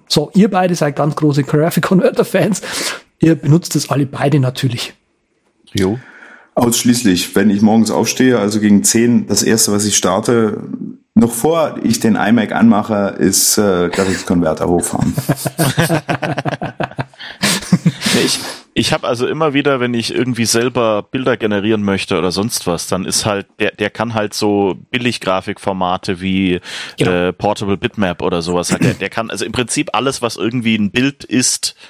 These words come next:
Speaker 2: kannst du ja in Graphic Converter aufmachen und anzeigen. Notfalls
Speaker 1: Das
Speaker 2: kannst du ihm einfach sagen, ich hab hier einen Haufen Bytes, die sind so breit, so hoch, so tief und du kriegst ein Bild.
Speaker 3: Mach mal.
Speaker 1: Okay.
Speaker 3: Hm.
Speaker 2: Ja.
Speaker 1: Cool.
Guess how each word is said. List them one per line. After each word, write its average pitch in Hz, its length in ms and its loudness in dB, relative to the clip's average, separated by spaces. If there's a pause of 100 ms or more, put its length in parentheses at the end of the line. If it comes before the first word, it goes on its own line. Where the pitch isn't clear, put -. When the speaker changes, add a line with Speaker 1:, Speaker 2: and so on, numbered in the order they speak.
(380)
Speaker 2:
kannst 113 280 -4
du 110 120 -2 (100)
ja 104 260 0
in 107 280 -4
Graphic 110 300 -4
Converter 104 440 -2
aufmachen 110 400 -2
und 101 100 -6
anzeigen. 104 520 -4 (360)
Notfalls 135 220 0
Speaker 1:
Das 117 140 -2
Speaker 2:
kannst 117 180 -4
du 123 60 -4
ihm 101 40 -6
einfach 110 220 -2
sagen, 113 220 -2
ich 113 80 -8
hab 113 100 -6
hier 117 120 0
einen 113 100 0
Haufen 110 280 -2
Bytes, - 540 -4 (380)
die 113 80 2
sind 117 220 0
so 120 160 2
breit, 104 380 -2
so 110 220 0
hoch, 120 260 0
so 113 200 -2
tief - 440 -4
und 113 240 -2 (720)
du 110 80 -8
kriegst - 300 -4
ein 123 60 -4
Bild. 110 220 -2 (680)
Speaker 3:
Mach 95 300 4
mal. 76 340 2
Speaker 1:
Okay. - 140 -4
Speaker 3:
Hm. 92 320 4 (220)
Speaker 2:
Ja. 95 160 -2
Speaker 1:
Cool. 123 200 -2